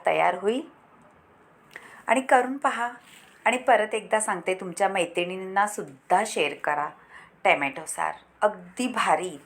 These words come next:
तोंडाला चव देणारा, जिभेवरती चव रेंगाळणारा असा आपला टॅमॅटो सार होणार आहे. परत एकदा सांगते तुम्हाला, तुमचे घरचंच चॅनल आहे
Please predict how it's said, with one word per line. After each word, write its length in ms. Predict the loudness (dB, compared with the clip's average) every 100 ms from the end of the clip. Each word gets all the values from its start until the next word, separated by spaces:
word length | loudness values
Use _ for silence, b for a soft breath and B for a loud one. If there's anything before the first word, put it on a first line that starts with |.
| -4
तोंडाला 420 | 0 4 4 2
चव 280 | 0 0 0
देणारा, 480 | -4 0 2 2 0
जिभेवरती 800 | -4 -4 -2 2 0 -2 -6 -10
चव 400 | -2 0 2 0
रेंगाळणारा 760 | -2 0 0 0 -2 -4 -4 -6 B B B B B B B
असा 260 | 0 2 -2
आपला 260 | -2 0 2
टॅमॅटो 480 | 2 -2 -2 -6
सार 300 | -6 -4 -4
होणार 400 | -6 -8 -6 -6
आहे. 260 | -6 -10 -14 -20 _ _ _ _ _ B B B B B B 4
परत 300 | 4 2 -4
एकदा 240 | -4 -2
सांगते 380 | 0 -2 -2 -4
तुम्हाला, 480 | -4 -6 0 2 0 -4 -10
तुमचे 320 | -8 -4 -2
घरचंच 540 | 2 0 0 -4 -4
चॅनल 440 | 0 0 0 -4 -4
आहे 240 | -2